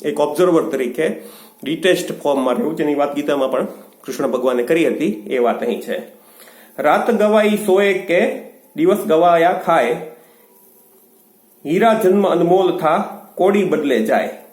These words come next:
એટલે રાત્ર છે, night is wasted sleeping, રાત જે છે એ સુવામાં બગાડી, અ, દિવસે ખાવા પીવામાં ટાઈમ બગાડ્યો. અને જા-, જે માનવ જન્મ છે એક હીરા સમાન અમૂલ્ય છે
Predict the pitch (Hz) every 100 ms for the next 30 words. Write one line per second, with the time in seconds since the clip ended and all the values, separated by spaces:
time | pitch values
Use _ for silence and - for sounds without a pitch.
0 | _ _ _ _ _ _ 135 139 143 139
1 | - 220 202 214 175 113 - - - -
2 | - 139 156 - - 190 165 175 - 185
3 | 175 196 190 131 120 139 - 185 180 185
4 | 170 185 190 180 135 131 127 123 202 107
5 | - - - - - - _ - 139 139
6 | 160 196 208 196 185 196 208 196 165 151
7 | 127 110 117 110 110 98 - - - _
8 | _ _ _ _ _ _ - 147 147 156
9 | 123 - - - 165 151 151 156 151 160
10 | 131 170 220 214 220 214 214 202 147 170
11 | 208 208 202 196 - 165 170 202 196 139
12 | 135 -